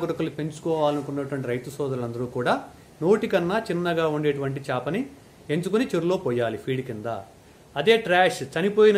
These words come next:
చేపలు పెంచుకుందాం అనుకున్న వాళ్ళకి ఎటువంటి సైజు ఉన్నా సరే మనం మొక్కలు చేస్తాం కాబట్టి దీని నోటి కన్నా చిన్న మొక్కని మనం వేయగలిగితే ఇది మింగేస్తుంది. ఇది మింగటం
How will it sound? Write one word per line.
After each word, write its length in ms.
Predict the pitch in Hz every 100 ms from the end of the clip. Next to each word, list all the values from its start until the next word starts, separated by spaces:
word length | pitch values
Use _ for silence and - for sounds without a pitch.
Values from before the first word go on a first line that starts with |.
| 196
చేపలు 300 | 165 165 160 147
పెంచుకుందాం 480 | 156 - 156 151 139
అనుకున్న 240 | 139 139 127
వాళ్ళకి 280 | 127 139 240 262 - - - - 151
ఎటువంటి 340 | 220 226 214 196
సైజు 180 | 180 170
ఉన్నా 160 | 160 147 160
సరే 100 | 190 180
మనం 120 | 151 139
మొక్కలు 300 | 143 202 185
చేస్తాం 260 | 160 131 139 131
కాబట్టి 340 | 120 123 220 247 - - - -
దీని 160 | 190 180 165
నోటి 260 | 220 240 220
కన్నా 260 | 185 185 269 - 202
చిన్న 220 | 208 220 196
మొక్కని 280 | 175 175 165
మనం 120 | 151 139
వేయగలిగితే 500 | 131 127 120 120 190 262 - - - 220
ఇది 60 | 202
మింగేస్తుంది. 640 | 160 143 135 - 110 120 113 175
ఇది 100 | 220 160
మింగటం 380 | 147 165 160 190